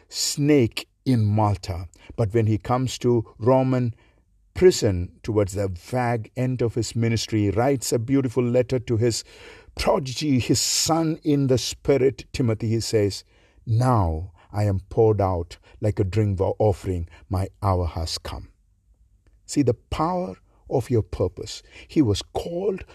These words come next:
to proclaim the gospel to the Gentiles. And what was the seat of Gentiles? It was Rome. And who was the leader? It was Caesar. He had to stand before them and proclaim the gospel there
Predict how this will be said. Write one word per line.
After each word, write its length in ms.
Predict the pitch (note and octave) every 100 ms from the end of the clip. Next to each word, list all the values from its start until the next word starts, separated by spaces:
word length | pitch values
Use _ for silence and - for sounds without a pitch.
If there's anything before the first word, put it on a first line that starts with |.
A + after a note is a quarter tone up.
| -
to 100 | -
proclaim 640 | A#2+ - A#2 - C#3 D3 A#2+
the 100 | G#2+
gospel 580 | G2 B2 C#3 - A#2+ G#2+
to 140 | - G2
the 100 | F#2
Gentiles. 580 | G#2+ F#2 F#2 D#2 E2 - - -
And 220 | A#2+ A#2 G2+
what 320 | A#2+ F3 -
was 240 | B2 -
the 80 | G#2
seat 400 | - - D3 -
of 160 | G#2 -
Gentiles? 520 | B2 B2 C3+ C#3 - - -
It 160 | A2
was 280 | F#2+ F2 G2+
Rome. 300 | A2 A2+ E2+ - -
And 160 | A#2+ A2+
who 100 | F#3
was 280 | E3+ B2+ -
the 100 | G#2
leader? 460 | G2+ C3+ C#3 C#3 - - - -
It 260 | D#3 -
was 320 | A2+ A#2 A#2+ -
Caesar. 540 | - D3 C3+ - G2
He 140 | F#2
had 280 | B2+ D#3+ -
to 80 | D#3+
stand 460 | - - F3 A3+ C#3+
before 320 | C3 B2 G#2
them 200 | G2 E2+ - -
and 160 | A2+ G#2+
proclaim 480 | A#2+ - E3+ G3
the 80 | C#3
gospel 460 | A2 C3 C#3+ - C#3
there 280 | A2+ G#2